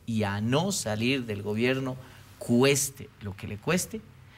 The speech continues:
y tienes una oposición política que está convencida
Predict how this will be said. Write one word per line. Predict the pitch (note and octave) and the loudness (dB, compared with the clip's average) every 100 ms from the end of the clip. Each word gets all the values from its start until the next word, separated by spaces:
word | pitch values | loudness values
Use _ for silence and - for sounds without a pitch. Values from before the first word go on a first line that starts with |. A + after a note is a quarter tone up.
| - - - | -20 -20 -8
y | C#3+ C#3+ | -6 0
tienes | - C4+ C#4 - | 4 4 4 4
una | A3+ | 4
oposición | A3 - E3+ D#3+ F#3+ F#3 | 4 2 -2 0 0 2
política | E3 E3+ F#3 F3 F#3 | 0 -2 -2 -2 0
que | - | 0
está | B2 - D#3+ D#3+ - | -2 2 2 0 -4
convencida | - C3+ C3 A#2+ A#2+ A2+ - A#3 G#3+ A3+ | 4 6 6 4 4 4 4 6 6 2